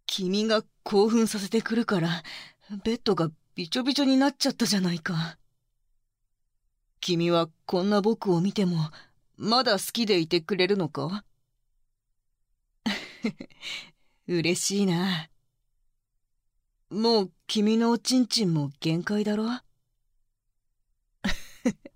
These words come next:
待たせて悪かったね。ああ、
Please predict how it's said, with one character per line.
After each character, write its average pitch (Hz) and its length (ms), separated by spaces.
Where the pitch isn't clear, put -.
待 170 200
た 196 100
せ 202 160
て 143 200
悪 175 260
か 208 120
っ 180 40
た - 180
ね。 156 320
あ 165 120
あ、 160 320